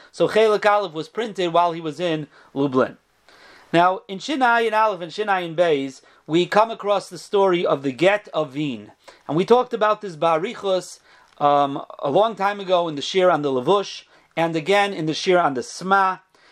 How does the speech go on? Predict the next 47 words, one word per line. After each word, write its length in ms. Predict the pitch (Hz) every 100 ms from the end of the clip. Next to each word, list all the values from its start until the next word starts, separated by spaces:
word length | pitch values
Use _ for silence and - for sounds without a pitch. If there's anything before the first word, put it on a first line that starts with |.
| _
And 100 | 151
the 60 | 165
Get 300 | 233 262 254
from 180 | 208 170
Vin, 440 | 226 240 226 226
that 200 | 170 170
was 240 | 170 165 147
a 60 |
Get 340 | 135 202 220 180
that 220 | 165 165
was, 280 | 156 135 -
um, 500 | 156 139 135 131 123 _ _ -
the 80 | 135
Mesader 680 | 123 196 220 196 185 165
HaGet, 320 | 147 214 196
the 80 | 156
ones 300 | 165 214 160
who 120 | 156
arranged 400 | 147 185 208 165
the 80 | 175
Get, 320 | 160 208 196
was 180 | 160 147
the 120 | 135
Sma, 480 | - 165 196 208 156 - _ _
who 80 | -
was 140 | 143 131
the 100 | 147
Rav 200 | 165 147
in 80 | 143
Lvov, 420 | 135 202 214 170
and 100 | 151
the 60 |
Cha-, 240 | 139 160 -
it 160 | 170 135
was 220 | 135 127
in 240 | - 226
Lvov, 360 | 220 165 160 143
he 60 |
wasn't 240 | 143 127 139
the 80 | 190
Rav, 300 | 233 214 - _ _
and 100 | 151
the 80 | 156
Chachmas 460 | 190 220 190 170 151
Manoach. 500 | 160 226 220 196 - - _ _ _ _ _ _ - _ - - _
And, 420 | 175 175 175 165
um, 500 | 180 180 175 175 165